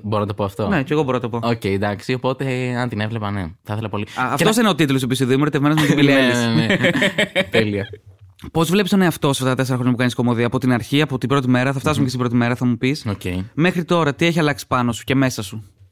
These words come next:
Speaker 1: Φίλε, πάρα πολλά. Και κωμικά έχω βελτιωθεί πάρα πολύ, πιστεύω. Δηλαδή, όταν ξεκίνησα stand-up ήμουν απαράδεκτος. Τώρα είμαι αρκετά μέτριος. Οπότε υπάρχει μια μεγάλη βελτίωση. Και από εκεί και πέρα και σαν άνθρωπο με έχει βοηθήσει πάρα, πάρα πολύ. Δηλαδή,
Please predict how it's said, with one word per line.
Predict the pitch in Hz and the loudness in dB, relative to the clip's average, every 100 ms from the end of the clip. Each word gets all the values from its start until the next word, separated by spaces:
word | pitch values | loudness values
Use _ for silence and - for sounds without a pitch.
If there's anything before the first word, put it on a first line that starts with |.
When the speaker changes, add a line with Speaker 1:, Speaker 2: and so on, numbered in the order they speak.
| _ 127 | _ -12
Speaker 1:
Φίλε, | - 151 190 185 170 160 151 147 143 - _ | -2 0 0 0 0 -2 -2 -2 -4 -10 _
πάρα | 131 143 113 | -2 -2 -2
πολλά. | 95 92 92 - - | -2 -2 -4 -8 -8
Και | - | -6
κωμικά | 127 135 117 - 98 90 87 82 78 | -2 0 0 -2 -2 -2 -2 -4 -8
έχω | 101 104 | -8 -6
βελτιωθεί | 101 92 95 | -4 -4 -6
πάρα | - 95 | -4 -4
πολύ, | 90 90 | -4 -6
πιστεύω. | 82 - 90 | -6 -6 -4
Δηλαδή, | 90 98 | -2 -2
όταν | 101 | -4
ξεκίνησα | 101 - 101 98 - | -6 -4 -4 -4 -4
stand-up | 95 98 107 | -6 -6 -4
ήμουν | 104 98 90 _ _ - | -2 -4 -6 _ _ -12
απαράδεκτος. | - 98 95 90 - 135 - _ _ _ | -6 -4 -2 -4 -4 -6 -8 _ _ _
Τώρα | 101 98 | -4 -2
είμαι | 98 | -2
αρκετά | - - | -4 -6
μέτριος. | 90 87 98 135 - _ | -4 -4 -6 -8 -12 _
Οπότε | - 107 | -6 -4
υπάρχει | 107 101 | -2 -2
μια | 104 95 87 | -2 -2 -2
μεγάλη | 90 98 87 | -2 -4 -4
βελτίωση. | 85 85 85 - 147 _ _ _ _ _ _ | -6 -6 -6 -6 -10 _ _ _ _ _ _
Και | 147 | -4
από | 139 | -2
εκεί | 147 | -4
και | - | -6
πέρα | 202 202 202 202 190 | -2 0 0 0 -2
και | - | -4
σαν | 196 202 139 | -4 0 0
άνθρωπο | - 131 | -2 -2
με | 147 | -2
έχει | 151 | -2
βοηθήσει | 151 151 - - | -4 -6 -10 -4
πάρα, | 120 139 120 | -2 0 -2
πάρα | 95 92 | -2 -4
πολύ. | 92 | -4
Δηλαδή, | 95 98 98 117 117 113 110 110 | -4 -2 -2 -2 -2 -4 -4 -6